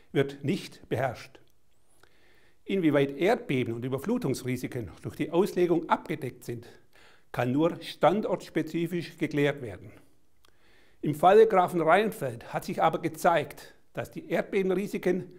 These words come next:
nicht den heutigen Erkenntnissen entsprechend berücksichtigt wurden. Es ist erforderlich, dass die mögliche Erdbebenintensität mit modernen geologischen Methoden ermittelt und die Gesamtanlage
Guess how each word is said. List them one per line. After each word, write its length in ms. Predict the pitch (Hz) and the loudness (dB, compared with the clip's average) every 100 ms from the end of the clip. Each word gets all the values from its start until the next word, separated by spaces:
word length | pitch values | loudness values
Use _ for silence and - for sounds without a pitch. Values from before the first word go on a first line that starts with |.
| - | -4
nicht 440 | 175 226 - - - - | 0 0 -2 -14 -20 -8
den 160 | 123 135 | -6 -2
heutigen 380 | 160 160 165 | -2 0 0
Erkenntnissen 680 | 123 - 143 156 160 160 170 | -2 -6 -4 -2 -2 -2 0
entsprechend 560 | 143 - 131 139 147 - - - | -2 -4 -4 -4 -6 -12 -20 -2
berücksichtigt 640 | 147 156 - 123 - 107 - | 0 0 0 -6 -6 -10 -10
wurden. 280 | 110 110 - - - - - - - - - - - - - 165 | -12 -14 -20 -20 -20 -20 -20 -20 -20 -20 -20 -20 -20 -20 -8 -2
Es 120 | 208 | 0
ist 100 | 190 | 2
erforderlich, 800 | 165 196 208 147 139 220 - - - | 4 6 4 4 0 -2 -6 -14 -4
dass 160 | 143 | -2
die 120 | 147 | -2
mögliche 480 | 120 165 233 214 - | 4 6 6 0 -2
Erdbebenintensität 1400 | - 185 - - 131 127 143 135 135 135 117 143 170 - - - - - | 4 2 2 -4 -4 -4 -6 -4 -4 -4 -2 0 0 -2 -18 -20 -20 0
mit 180 | 165 160 | 0 2
modernen 640 | 127 127 156 190 214 208 | -2 0 0 2 2 0
geologischen 640 | 151 131 131 170 165 - 135 | -2 -2 4 2 2 -2 -2
Methoden 520 | 131 - 165 202 196 | -2 0 2 2 0
ermittelt 520 | 131 143 214 247 240 - - - - | 0 0 0 -2 -6 -16 -20 -20 -4
und 380 | 233 247 - 220 | -2 -2 -4 -8
die 80 | 175 | -2
Gesamtanlage 920 | 127 185 220 - 131 123 117 113 | 2 2 2 -4 -6 -4 -6 -8